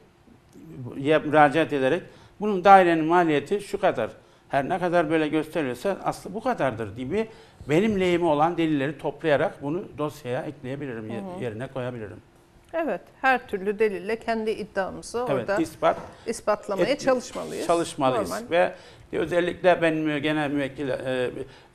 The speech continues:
Speaker 1: e, e, avukat arkadaşların, e, yaptığı, yazdığı şeylerin hepsinin bir dayanağı olursa,
Speaker 2: Hı hı.
Speaker 1: e, o masraflarının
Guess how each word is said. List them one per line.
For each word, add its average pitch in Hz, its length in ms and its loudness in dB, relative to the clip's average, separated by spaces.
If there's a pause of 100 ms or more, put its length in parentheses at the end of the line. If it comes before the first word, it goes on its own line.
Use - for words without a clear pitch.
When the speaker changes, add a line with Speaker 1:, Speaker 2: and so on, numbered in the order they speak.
(440)
Speaker 1:
e, 139 60 -2
e, 131 200 2
avukat 135 360 2
arkadaşların, 117 760 -2 (460)
e, 123 80 -6
yaptığı, 135 800 2 (300)
yazdığı 135 540 6
şeylerin 143 480 0
hepsinin 180 440 -4
bir 180 100 -10
dayanağı 143 480 4
olursa, 143 480 0 (220)
Speaker 2:
Hı 190 60 -10
hı. 185 320 -10
Speaker 1:
e, 127 280 -2 (760)
o 143 120 -4
masraflarının 123 920 -2